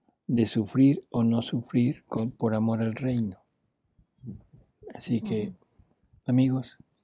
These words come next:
Speaker 1: nos qued-, nos despedimos con esta enorme y gran verdad. El sufrimiento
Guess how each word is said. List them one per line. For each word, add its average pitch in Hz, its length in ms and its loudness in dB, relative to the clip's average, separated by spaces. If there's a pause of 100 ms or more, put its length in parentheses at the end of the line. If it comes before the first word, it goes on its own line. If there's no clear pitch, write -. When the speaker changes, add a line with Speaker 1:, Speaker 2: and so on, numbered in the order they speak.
(640)
Speaker 1:
nos 117 160 0
qued-, 123 260 2
nos 117 280 2
despedimos 123 580 0
con 117 220 -2
esta 113 540 -4 (100)
enorme 117 720 0 (100)
y 113 220 -2
gran 117 320 0
verdad. 101 360 -4 (2000)
El 117 140 2
sufrimiento 135 840 2